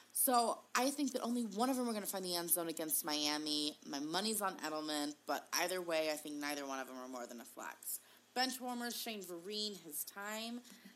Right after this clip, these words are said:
seems to be expired a bit. He only had one attempt rushing for one yard. He did catch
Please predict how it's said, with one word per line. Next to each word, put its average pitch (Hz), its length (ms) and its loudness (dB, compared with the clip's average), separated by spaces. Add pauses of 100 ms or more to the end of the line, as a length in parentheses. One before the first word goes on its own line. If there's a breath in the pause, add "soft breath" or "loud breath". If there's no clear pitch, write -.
seems - 540 0
to - 100 -8
be 403 180 -2
expired 392 600 -4
a 165 40 -4
bit. 143 220 0
He 165 100 -4
only 190 160 -6
had 165 180 -8
one 196 160 -2
attempt 214 580 -6
rushing 156 460 -4
for 147 200 -10 (120)
one 147 240 -4
yard. 156 420 -4
He 147 60 -14
did 143 200 -8
catch - 240 -12